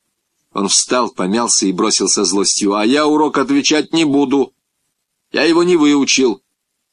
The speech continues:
Наталья Валентиновна удивлённо посмотрела на Димку. Она отлично помнила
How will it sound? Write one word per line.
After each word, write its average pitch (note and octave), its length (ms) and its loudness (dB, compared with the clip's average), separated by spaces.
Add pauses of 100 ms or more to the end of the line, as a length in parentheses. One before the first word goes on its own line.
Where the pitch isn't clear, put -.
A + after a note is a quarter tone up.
(460)
Наталья G2+ 520 -2
Валентиновна G2+ 560 0
удивлённо G2+ 840 0
посмотрела F#2+ 760 -2
на A2+ 180 -2
Димку. C3+ 440 -6 (680)
Она G#2 300 -2
отлично G2 640 -2
помнила C4 760 -2